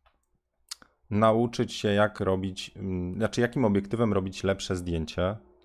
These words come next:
to niech sobie znajdzie zdjęcie, które mu się podoba, zobaczy, czym było robione, dopyta autora i innych pod tym zdjęciem, a nie zamiast Google'a wchodzi i mówi,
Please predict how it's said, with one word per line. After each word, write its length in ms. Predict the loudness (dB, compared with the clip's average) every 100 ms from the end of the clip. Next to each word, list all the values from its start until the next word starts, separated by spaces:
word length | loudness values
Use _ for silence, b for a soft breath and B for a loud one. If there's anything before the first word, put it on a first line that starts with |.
| b b b
to 120 | -4 0
niech 220 | 0 0
sobie 280 | 0 0 2
znajdzie 400 | 2 2 2 -2
zdjęcie, 380 | 0 0 -2
które 240 | -8 -4 -4
mu 120 | -4
się 140 | -4
podoba, 640 | -2 -2 0 2 2 2 -2 _ _ _ _ _ _ _ _ _ _ _ _ -12
zobaczy, 440 | -2 4 4 4
czym 180 | 0 0
było 180 | 4 4
robione, 460 | 4 2 0 -2 0
dopyta 440 | 0 0 2 4
autora 440 | 4 2 2 2
i 140 | 0 -2
innych 280 | 0 0 0
pod 340 | 2 2 0
tym 160 | -2 -2
zdjęciem, 580 | 0 0 -2 -8 -14 -20 _ b b
a 120 | 0
nie 400 | 4 4 4 0 -4
zamiast 420 | 0 2 2 0
Google'a 560 | 4 4 8 6 6 4 -6
wchodzi 500 | 0 6 6 6 0
i 60 | 2
mówi, 340 | 0 0 -4